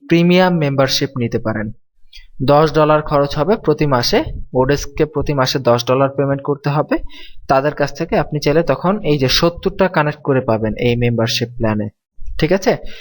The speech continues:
এবং আপনি চাইলে এখানে অ্যাডিশনাল কানেক্ট কিনতে পারবেন, যে প্রতিটা কানেক্টের খর-, প্রাইস হবে ওয়ান dollar per connect, যে প্রতিটা, মানে, কানেক্ট এক ডলার করে কিনতে পারবেন। এবং এই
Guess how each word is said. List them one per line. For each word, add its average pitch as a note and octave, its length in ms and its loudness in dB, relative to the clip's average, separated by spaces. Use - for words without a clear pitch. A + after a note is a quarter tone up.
এবং E3 220 2
আপনি E3 260 -2
চাইলে G3+ 240 2
এখানে G#3 360 0
অ্যাডিশনাল F3 560 2
কানেক্ট E3+ 500 -2
কিনতে G3+ 260 2
পারবেন, G#2+ 400 -2
যে C#3+ 120 0
প্রতিটা F#3 440 2
কানেক্টের E3+ 500 0
খর-, D#3 280 2
প্রাইস D3+ 440 0
হবে E3 220 2
ওয়ান D3+ 340 4
dollar D#3 280 4
per C3 120 2
connect, A2+ 520 -8
যে - 80 -2
প্রতিটা, F3+ 640 2
মানে, A#2+ 420 2
কানেক্ট D#3 540 -2
এক C3 220 0
ডলার C#3+ 260 2
করে F#3 240 0
কিনতে G3+ 260 2
পারবেন। G#2+ 380 -2
এবং F3+ 360 4
এই G#3 460 0